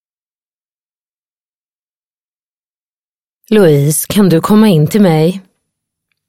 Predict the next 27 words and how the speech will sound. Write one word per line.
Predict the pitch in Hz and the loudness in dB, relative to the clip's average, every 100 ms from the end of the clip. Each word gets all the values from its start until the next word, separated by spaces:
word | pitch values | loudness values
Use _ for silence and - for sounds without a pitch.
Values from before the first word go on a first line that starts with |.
| _ _ _ _ _ _ _ | _ _ _ _ _ _ _
Jag | 180 170 | -4 -2
såg | 196 | -2
upp | 196 190 - | -2 -2 -4
från | 208 | -4
skärmen | 202 170 143 143 151 151 | -2 -2 -2 0 0 -2
när | 156 | -2
chefen | - 151 143 151 | -4 -6 -6 -6
kallade. | 151 175 147 - - - _ _ _ _ _ _ _ _ _ | -4 -6 -6 -8 -10 -14 _ _ _ _ _ _ _ _ _
Ulf | 165 156 147 | -2 0 -2
stod | - - 156 151 | -6 -4 -2 -2
i | |
dörren | 156 151 131 131 139 151 | -2 0 -2 -2 -2 -4
till | 170 | -6
sitt | - - | -10 -6
kontor | 190 180 143 127 143 | -4 -2 -2 -2 -2
och | 147 | -2
han | 160 151 | -2 -4
såg | - 196 185 | -4 -6 -6
på | 165 | -6
mig | 147 143 151 | -4 -4 -6
tvärs | - 202 - | -6 -6 -2
över | 180 | 0
rummet | 160 156 156 170 - | 0 0 0 -4 -8
som | - 165 | -6 -2
var | 143 139 | -2 -4
företagets | - 151 139 165 147 151 - - | -4 -4 -4 -4 -4 -6 -10 -12
säljavdelning. | - 208 151 151 156 190 175 139 - 160 | -6 -2 -2 -2 -2 -2 -2 -4 -8 -12